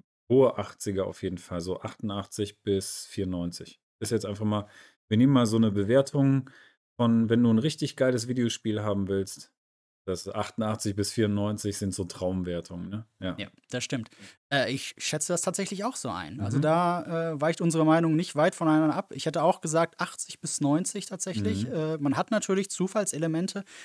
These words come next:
Speaker 2: Das sind die Würfel, das sind die Decks. Aber auch beides lässt sich mitigieren. Also es gibt einige Abilities, mit denen man, äh, das Deck, ähm, ja, verändern kann, mit denen man auf das Deck einwirken kann.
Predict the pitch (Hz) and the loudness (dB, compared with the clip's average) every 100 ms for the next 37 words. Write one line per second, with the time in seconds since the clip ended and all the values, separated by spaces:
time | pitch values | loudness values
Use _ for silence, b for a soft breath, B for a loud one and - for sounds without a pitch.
0 | B 135 147 170 165 135 151 190 185 143 | B -2 2 2 2 0 2 2 0 -2
1 | 123 143 175 143 123 180 - - - 135 | 0 0 -2 -4 -6 -4 -2 -2 -2 -4
2 | 127 123 131 120 180 208 202 139 165 - | -2 -2 -2 -2 0 0 0 0 -2 -2
3 | 156 - 147 143 127 127 175 226 233 - | -2 -2 -2 -2 -8 -4 0 2 0 -2
4 | 120 123 - 143 135 147 151 139 139 B | -6 -4 -6 -8 -2 0 0 -2 -6 B
5 | B _ 135 147 170 185 180 151 131 143 | B _ -6 0 0 0 -2 -2 -2 0
6 | 147 139 139 - 123 120 120 - 120 165 | 2 2 0 -2 -6 -6 -4 -6 -4 -6
7 | - - 92 170 170 170 180 175 - 254 | -6 -16 -8 -4 -2 -2 -4 -8 -12 -8
8 | 143 151 143 - - - 180 208 202 190 | -4 -4 -8 -12 -10 -4 -2 0 -2 -4
9 | 180 185 190 175 135 135 139 127 - 120 | -4 -4 -4 -4 -6 -4 -4 -4 -6 -6
10 | 135 - 139 165 165 156 151 170 | -6 -4 -2 0 -2 -4 -4 -2